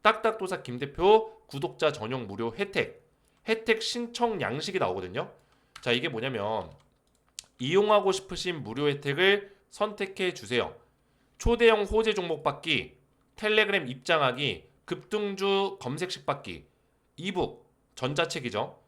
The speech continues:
투자 설명회, 뭐 이런 내용들이 있는데, 제가 이번에 우리 가족분들에게 혜택을 좀 드리기 위해서 원래 급등주 같은 경우는 제가 준비가 돼 있고, 그죠? 이번 급등주는 이 분기 때, 그죠?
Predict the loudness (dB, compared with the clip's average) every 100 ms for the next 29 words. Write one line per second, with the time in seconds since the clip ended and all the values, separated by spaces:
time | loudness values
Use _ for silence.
0 | _ _ _ -4 2 4 2 0 -2 -4
1 | -12 _ _ _ -4 2 2 2 0 -2
2 | -6 -4 2 2 0 -6 -4 2 4 4
3 | 4 0 -4 -16 -10 -4 -2 -2 -4 -4
4 | -8 -10 -10 -6 -4 -4 -2 -4 0 0
5 | 0 -2 -6 -6 -6 -4 -2 0 2 0
6 | -6 -20 _ 0 2 2 0 -10 0 2
7 | 2 6 8 8 4 0 0 -2 0 0
8 | 0 -4 0 2 2 0 -4 -8 -10 -10
9 | _ _ _ 0 2 2 -4 _ _ _
10 | 2 6 6 4 -2 -2 4 8 8 6
11 | -8 _ _ _ _ -8 -2 -2 -2 -4
12 | -6 -8 _ _ _ _ -20 -20 -20 _
13 | _ _ _ _ _ _ _ 4 4 4
14 | -10